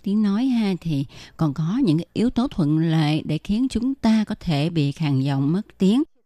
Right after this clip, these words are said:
Chẳng hạn như khô niêm mạc thanh quản, ví dụ như là độ ẩm thấp nè, tắc nghẽn mũi, hút thuốc lá, ô nhiễm không khí, hoặc là phản ứng phụ của thuốc, rồi những cái chất chống tiết choline,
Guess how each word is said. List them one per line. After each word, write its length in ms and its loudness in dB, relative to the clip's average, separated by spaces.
Chẳng 140 2
hạn 360 0
như 280 2
khô 180 -2
niêm 220 2
mạc 200 2
thanh 160 0
quản, 380 2
ví 80 4
dụ 220 6
như 260 4
là 280 2
độ 200 2
ẩm 240 -2
thấp 220 -2
nè, 160 0
tắc 200 -6
nghẽn 180 0
mũi, 480 0
hút 200 0
thuốc 200 -2
lá, 420 0
ô 160 0
nhiễm 220 2
không 220 -4
khí, 320 0
hoặc 140 0
là 140 4
phản 220 -2
ứng 180 -4
phụ 180 2
của 180 -4
thuốc, 360 0
rồi 300 4
những 440 -2
cái 340 -2
chất 220 -4
chống 260 2
tiết 300 0
choline, 500 0